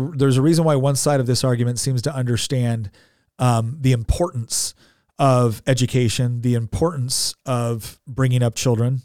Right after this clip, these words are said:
um, again, even if it's not their own, and our side better get, better get on board, because the, here's the good news, <laughs> right? We, we, we always do this. Instead of being doom and gloom like so many conservative channels out there, the good news is that when you do take the time to foster good relationships with your children,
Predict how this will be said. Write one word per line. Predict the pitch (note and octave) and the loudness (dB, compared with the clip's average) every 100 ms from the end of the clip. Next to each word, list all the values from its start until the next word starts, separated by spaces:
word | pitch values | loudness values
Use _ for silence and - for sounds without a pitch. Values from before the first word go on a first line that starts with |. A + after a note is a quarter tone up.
| _ _ - - _ - | _ _ -20 -20 _ -2
um, | B2+ B2 | 0 2
again, | C#3 D3+ A#2 | 2 2 2
even | B2+ B2 | 2 2
if | A#2+ | 0
it's | C3+ | 0
not | A#2+ | 0
their | A#2+ | 2
own, | C#3 C#3 A#2 A2+ _ _ _ D3+ | 4 4 2 -2 _ _ _ 2
and | C3+ C3+ | 2 2
our | D3+ D#3 | 2 2
side | - C#3 | 4 2
better | C3 C3 | 2 2
get, | B2 B2+ - _ _ | 2 0 -4 _ _
better | C3+ B2+ C3+ | -8 0 2
get | B2 | 2
on | A#2+ | 2
board, | A#2+ G3 C#3+ A#2 A2+ | 2 4 4 2 2
because | C#3 D#3 C#3+ B2+ | 0 4 2 2
the, | D3+ D#3+ | -2 0
here's | A2+ A3 F3+ | 2 2 4
the | D#3+ | 2
good | C#3+ E3 | 2 2
news, | D3+ D#3 G#2+ - - - A2+ | 2 2 0 -4 -10 -8 -8
<laughs> | - | 0
right? | F3+ - | 0 4
We, | F#3+ | 6
we, | G3+ G3 | 6 6
we | |
always | G#3+ A3 | 6 6
do | E3+ F#3 | 4 4
this. | C3+ | 4
Instead | C#3+ D#3 G3+ | 0 0 2
of | |
being | G#3 G3 | 2 2
doom | E3 F3+ | 4 2
and | E3+ | 2
gloom | D3+ D#3+ | 2 2
like | C#3+ B2+ | 2 0
so | D#3 | -2
many | D3+ | -2
conservative | C#3 C3+ D3+ C3+ B2+ | -4 -2 -2 0 -2
channels | D3+ D3 C3 | -4 -4 -2
out | B2 | -2
there, | B2+ B2 - - - | -2 -4 -6 -16 -2
the | D#3+ | 0
good | C#3+ A3 | 2 2
news | F3 G3 F3+ | 4 4 4
is | D3+ C3 | 2 0
that | C3 C#3+ - - | 2 0 -2 -16
when | - D#3+ G3 | 0 2 4
you | G3 | 2
do | C#3+ E3 G3 | 4 4 2
take | D#3+ E3 D#3+ | 2 0 0
the | D3+ | -4
time | D3 D#3 D3 | 0 0 0
to | C3+ C3 | 0 -2
foster | - D3 C#3 C#3 | 2 2 2 0
good | C#3+ | 0
relationships | C#3 C3+ C3 C#3 - C3 C3+ | 2 2 0 -2 -4 -2 -2
with | B2 | -2
your | B2 | -2
children, | - F#3 C#3+ B2+ | 0 0 2 0